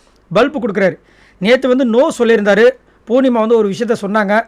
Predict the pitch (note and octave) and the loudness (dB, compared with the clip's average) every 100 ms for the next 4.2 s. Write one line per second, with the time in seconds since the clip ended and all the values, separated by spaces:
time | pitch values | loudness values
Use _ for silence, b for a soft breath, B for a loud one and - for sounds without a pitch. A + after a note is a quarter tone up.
0 | _ F3 G#3 B3 A3+ A3+ A3 G#3 F#3+ F3+ | _ -6 -2 2 2 2 -2 -4 -2 -2
1 | F3 - G3+ G#3 G#3+ G3 G3+ E3 F#3 B3+ | -2 -2 -4 -2 -2 -2 -2 -2 -2 -2
2 | b b b F#3+ G3 F#3+ A#3 G3 G#3+ A#3 | b b b -2 0 0 2 2 0 -2
3 | G3+ E3+ G#3+ A3 F#3+ G3 F3 - F#3 A3 | -8 -6 -6 -4 -6 -6 -6 -2 0 0
4 | F#3 G3+ | -2 -6